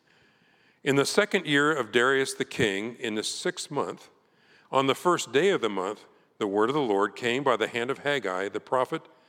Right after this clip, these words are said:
to Zerubbabel, the son of Shealtiel, governor of Judah, and to Joshua, the son of Jehozadak, the high priest.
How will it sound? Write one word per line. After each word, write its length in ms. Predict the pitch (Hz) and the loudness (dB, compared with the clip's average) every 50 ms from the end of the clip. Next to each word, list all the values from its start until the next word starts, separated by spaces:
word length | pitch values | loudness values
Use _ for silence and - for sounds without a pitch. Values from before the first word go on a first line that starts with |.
| _ _ _ _ _ | _ _ _ _ _
to 140 | - 120 110 | -6 -6 -4
Zerubbabel, 680 | 101 110 104 110 120 127 139 143 135 143 143 156 175 | -2 0 2 2 4 4 2 2 4 2 2 2 0
the 120 | 165 123 110 | -2 -6 -6
son 200 | - - 131 127 | -2 -2 -2 -2
of 80 | 117 | -2
Shealtiel, 800 | - - - 143 131 127 123 - - 120 110 104 107 120 139 147 - - - _ _ _ _ _ _ _ _ | -4 -4 -2 -2 -2 -2 -2 -4 -4 -2 0 2 0 0 -2 -4 -12 -20 -20 _ _ _ _ _ _ _ _
governor 300 | 104 107 104 104 107 104 | -4 -2 -2 0 0 -2
of 120 | 95 87 85 | -2 -4 -4
Judah, 340 | 87 92 85 82 98 113 117 _ _ _ _ _ _ _ _ _ _ _ _ _ _ _ _ _ - _ _ | -8 -8 -6 -4 -6 -6 -6 _ _ _ _ _ _ _ _ _ _ _ _ _ _ _ _ _ -20 _ _
and 140 | 131 131 | -2 0
to 80 | 147 156 | 0 -2
Joshua, 540 | 131 131 160 180 208 196 - - 127 113 104 | 2 2 2 2 2 0 0 0 2 2 2
the 100 | 117 123 | 2 0
son 200 | - - 156 147 | 0 0 0 0
of 100 | 147 131 | 0 0
Jehozadak, 640 | 139 101 131 170 185 147 131 107 101 87 82 - - _ _ _ _ | 0 0 2 0 0 0 -2 -6 -6 -6 -6 -12 -18 _ _ _ _
the 100 | - 120 | -10 -8
high 160 | 95 104 101 | -4 -4 -6
priest. 560 | 95 - - - 170 123 80 - - - - | -6 -6 -2 -2 -2 -2 -2 -8 -16 -18 -18